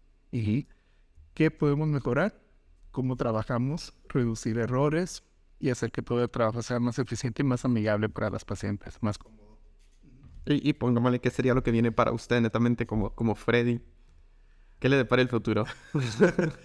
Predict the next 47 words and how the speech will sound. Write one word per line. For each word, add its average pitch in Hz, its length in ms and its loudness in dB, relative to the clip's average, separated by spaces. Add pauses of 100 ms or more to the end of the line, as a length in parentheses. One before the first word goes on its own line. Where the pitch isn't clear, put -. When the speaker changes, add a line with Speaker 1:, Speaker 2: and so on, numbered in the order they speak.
(440)
Speaker 1:
Quisiera 139 420 0
saberlo, 117 800 -2
pero 117 220 -2
antes 147 320 -4
esa 156 300 -2
pregunta 123 340 -2
me 143 120 0
daba 131 200 0
mucho 139 320 -8
miedo 160 340 0
y 127 60 0
ahora, 127 260 0
como 151 220 -2
te 127 120 -4
comento, 120 340 0
he 147 40 4
aprendido 143 460 2
a 151 40 -2
ser 143 160 -6
generalista 143 840 0
y 117 140 -2
que 110 200 0
venga 160 260 0
lo 143 120 0
que 113 140 0
venga. 120 360 -2 (680)
<laughs> 165 460 -6
Speaker 2:
Pero, 170 160 6 (160)
¿cuál, 175 180 4
cuál 175 120 4
sería 202 200 4
su - 100 -4
expectativa, 135 580 2
por 110 160 0
ejemplo? 110 480 2
Speaker 1:
Ahorita 151 400 0
me 165 480 0
ya 131 200 0
ha 143 40 -2
llamado 147 320 0
mucho 151 240 -2
la 156 100 2
atención 127 360 -2
el 127 100 -4
tema 131 260 0
de 131 80 2
bioética. 110 520 -2